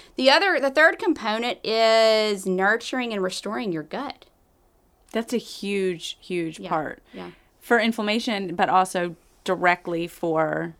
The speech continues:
Speaker 2: your mental health
Speaker 1: Yeah.
Speaker 2: as well.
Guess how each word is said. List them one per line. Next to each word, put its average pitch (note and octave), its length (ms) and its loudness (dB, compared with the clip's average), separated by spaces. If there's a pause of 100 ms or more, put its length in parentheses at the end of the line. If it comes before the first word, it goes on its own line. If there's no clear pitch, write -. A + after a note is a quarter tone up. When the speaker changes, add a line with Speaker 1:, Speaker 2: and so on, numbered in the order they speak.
Speaker 2:
your D#3+ 600 -4 (260)
mental F3+ 400 0
health - 420 -10
Speaker 1:
Yeah. E3+ 80 -2
Speaker 2:
as D#3+ 120 -6
well. E3 380 0